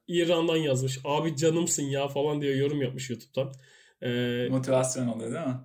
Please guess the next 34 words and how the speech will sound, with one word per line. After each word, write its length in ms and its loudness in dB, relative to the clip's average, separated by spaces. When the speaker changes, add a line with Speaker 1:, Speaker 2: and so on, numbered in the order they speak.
Speaker 1:
tabii 180 2
hem 160 4
motivasyon 640 2
oluyor 280 0
hem 220 2
de 40 2
aslında 600 0
ya 140 -6
benim 240 2
artık 360 -2
kendince 500 4
bir 40 4
motivasyonum 840 2
var. 220 0
Yani 240 -4
YouTube 300 2
için 160 2
motivasyon 520 2
oluyor 260 4
evet 160 -2
ama, 260 0
e, 200 0
ben 240 2
bir 40 0
şeyler 320 2
kattığım 380 0
için 160 2
mutlu 300 0
oluyorum 320 2
insanlara. 600 -8
Ve 120 4
işte 520 -2
Speaker 2:
Çok 200 -4
güzel. 200 -8